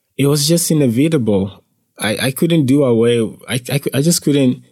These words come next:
say no when the opportunity, um, to come to China came. So after I had all, I had all these recommendations from friends and, um, I considered my interest to learn anything technical.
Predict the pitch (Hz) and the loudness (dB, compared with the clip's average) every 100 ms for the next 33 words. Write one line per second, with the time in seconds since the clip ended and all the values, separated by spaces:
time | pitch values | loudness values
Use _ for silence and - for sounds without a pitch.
0 | _ - - 135 127 110 117 117 110 107 | _ -6 0 2 4 4 2 2 2 0
1 | 101 107 - 113 110 107 - _ _ _ | 0 -2 0 0 0 -4 -8 _ _ _
2 | - 87 98 - - 113 113 107 104 101 | -6 -4 -4 -6 -2 -2 -2 -4 -4 -2
3 | 101 - 101 90 92 _ _ _ - - | -4 -6 -4 -4 -6 _ _ _ -8 -4
4 | 113 139 165 156 139 139 131 113 127 123 | -2 -2 -2 -2 0 -2 -2 -2 0 0
5 | 117 120 123 120 117 113 - - 113 101 | -2 -2 0 0 0 0 -2 -4 -2 0
6 | 98 104 110 - 101 - 92 92 110 107 | 2 0 -2 -2 -4 -4 -8 -6 -4 -2
7 | 110 107 107 - 92 92 92 _ _ _ | 0 -2 -2 -4 -6 -6 -10 _ _ _
8 | _ _ - 95 92 92 101 - 117 - | _ _ -8 -4 -2 -2 -4 -4 -4 -2
9 | 107 107 104 98 107 117 - 110 107 107 | 0 0 0 0 0 0 0 0 0 -2
10 | - 92 104 117 120 110 _ - 135 165 | -2 -2 0 2 0 -2 _ -4 -2 0
11 | 170 160 151 120 117 - 120 123 107 - | 0 0 0 0 0 -4 -4 -2 -4 -4
12 | - - | -6 -6